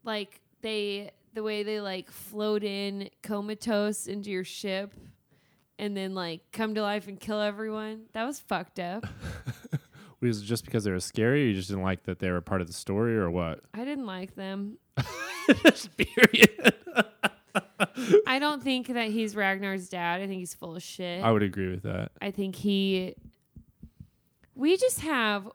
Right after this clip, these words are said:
Speaker 1: way too many, like, big, horrible tyrant men. I don't know.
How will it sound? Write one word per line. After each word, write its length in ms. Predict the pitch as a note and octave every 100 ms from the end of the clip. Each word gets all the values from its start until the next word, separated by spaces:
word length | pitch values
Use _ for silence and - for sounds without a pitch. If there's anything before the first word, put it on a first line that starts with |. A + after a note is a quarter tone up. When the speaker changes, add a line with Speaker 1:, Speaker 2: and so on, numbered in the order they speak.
| -
Speaker 1:
way 440 | F#3+ G#3+ A3 C#4
too 280 | C#4+ - B3
many, 680 | G#3 G3 G3 F#3+ F#3 F#3 - _ _ _ _ _ _ _
like, 280 | F#3+ F#3 F3+ _ _ _ -
big, 640 | G#3+ A3+ A3+ A3 G#3 A3 _ _ _
horrible 840 | - G#3+ A3+ A3+ G#3+ G#3+ G3+ F#3+ -
tyrant 600 | - G#3 G3+ G3+ F#3+ G3
men. 720 | F#3 F3 D#3 G2+ G2+ G2+ G#3 _ - _ _ _
I 120 | G#3 A#3
don't 140 | G3
know. 300 | A2+ C#3+ -